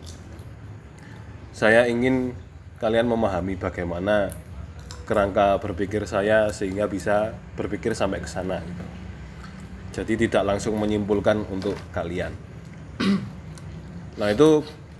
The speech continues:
kenapa kok seperti itu lagi? Agar ketika ada jawaban yang amazing ngono misalnya, itu saya bisa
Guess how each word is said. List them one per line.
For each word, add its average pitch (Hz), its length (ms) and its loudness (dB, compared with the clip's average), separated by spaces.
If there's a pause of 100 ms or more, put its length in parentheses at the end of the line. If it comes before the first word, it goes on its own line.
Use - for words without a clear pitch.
(180)
kenapa 135 400 4
kok 131 160 2
seperti 127 320 0
itu 131 160 4
lagi? 127 320 4 (800)
Agar 120 400 4
ketika 135 720 6 (1200)
ada 120 240 4
jawaban 107 480 6
yang 117 200 4 (600)
amazing 120 640 4
ngono 95 160 0
misalnya, 90 480 -2 (960)
itu 107 240 0
saya 131 240 8
bisa 110 480 4